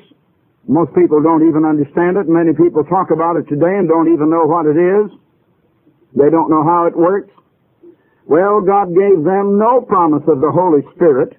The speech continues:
Moses said nothing to them about being born again. There was no such message preached to the ancient Israelites for their day. They were a nation of flesh-born people. And even though the Ten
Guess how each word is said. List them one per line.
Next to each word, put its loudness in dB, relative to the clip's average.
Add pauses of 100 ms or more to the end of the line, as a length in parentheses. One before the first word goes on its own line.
(280)
Moses 0
said -4
nothing 0
to 2
them 2
about -4
being 0
born -2
again. -2
There -2
was 0
no 0
such -4
message -4
preached -2
to 0
the 0
ancient -2
Israelites -2
for 0
their 0
day. -2 (480)
They 0 (160)
were 0
a -2
nation 0
of -4 (160)
flesh-born -2
people. 0 (240)
And -4
even 2
though 2
the -2
Ten -2